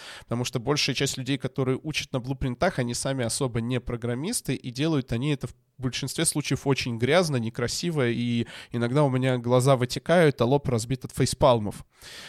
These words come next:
Вот, соответственно, блупринты — это, конечно, хорошо, но лучше всегда идти чуть дальше, то есть там,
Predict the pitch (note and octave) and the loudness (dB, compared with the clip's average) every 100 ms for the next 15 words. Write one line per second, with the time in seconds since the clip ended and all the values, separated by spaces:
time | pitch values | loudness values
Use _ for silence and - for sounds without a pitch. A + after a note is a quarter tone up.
0 | - C3+ B2+ A#2 - B2+ D#3 - C#3+ C#3 | -4 2 4 4 0 2 2 4 4 4
1 | C3 B2 C#3 D#3 D3+ A3 A3 C#3+ D3 C#3 | 4 2 -2 0 2 2 4 0 -2 -2
2 | - D3 D3+ D#3 - C4 B3+ F3+ F3+ F#3+ | -2 -2 2 2 2 2 2 4 2 4
3 | E3+ - D3 - B2 D#3+ D3+ - C#3+ B2 | 2 -2 -4 -4 0 2 2 0 -6 -8
4 | C3 D#3+ A#3 - B2+ B2+ B2 - A#2 A2+ | -2 0 0 -2 -6 -8 -8 0 0 0